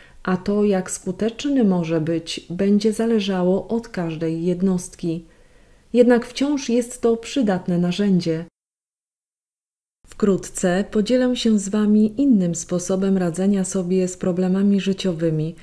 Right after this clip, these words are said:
który moim zdaniem jest o wiele skuteczniejszy,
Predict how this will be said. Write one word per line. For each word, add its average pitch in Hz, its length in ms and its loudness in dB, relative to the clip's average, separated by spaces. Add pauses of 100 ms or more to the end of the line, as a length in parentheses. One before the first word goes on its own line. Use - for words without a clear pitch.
(260)
który 175 400 0 (100)
moim 196 380 2
zdaniem 160 640 -2
jest 170 400 -4
o 208 100 -2
wiele 165 380 0
skuteczniejszy, 170 1040 -2